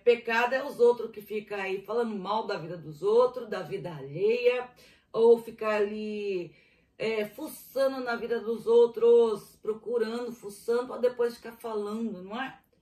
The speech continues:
Isso sim é pecado, ter língua grande, não é? Olho grande, não é? Mas isso aqui eu não vejo pecado nenhum.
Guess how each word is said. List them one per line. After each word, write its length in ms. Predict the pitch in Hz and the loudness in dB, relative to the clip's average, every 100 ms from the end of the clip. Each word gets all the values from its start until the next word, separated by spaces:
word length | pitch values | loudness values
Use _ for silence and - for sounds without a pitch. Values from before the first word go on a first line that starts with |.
| _ _ _ | _ _ _
Isso 360 | 226 302 339 - | -10 -8 -10 -14
sim 280 | - 277 285 | -14 -12 -10
é 40 | |
pecado, 600 | 277 269 233 214 202 160 | -8 -8 -4 -4 -4 -8
ter 100 | 185 | -10
língua 360 | 175 190 196 202 | -10 -10 -8 -8
grande, 840 | 180 214 247 247 208 180 151 170 | -6 -4 -4 -4 -6 -6 -12 -14
não 160 | 175 233 | -10 -8
é? 180 | 320 - _ _ _ _ | -8 -10 _ _ _ _
Olho 360 | - 214 247 214 | -4 -2 0 -2
grande, 760 | 196 233 269 269 240 208 170 | -2 -2 -2 -2 -4 -6 -8
não 180 | 190 240 | -10 -6
é? 200 | 311 330 - _ _ _ _ | -6 -6 -12 _ _ _ _
Mas 300 | - 196 180 | -10 -6 -6
isso 300 | 240 320 311 | -6 -6 -4
aqui 280 | 262 - 269 | -4 -4 -10
eu 80 | 277 | -6
não 80 | 269 | 0
vejo 220 | 262 - | -2 -2
pecado 420 | 254 254 254 254 | -6 -4 -6 -6
nenhum. 520 | 269 254 233 226 - | -6 -6 -6 -6 -10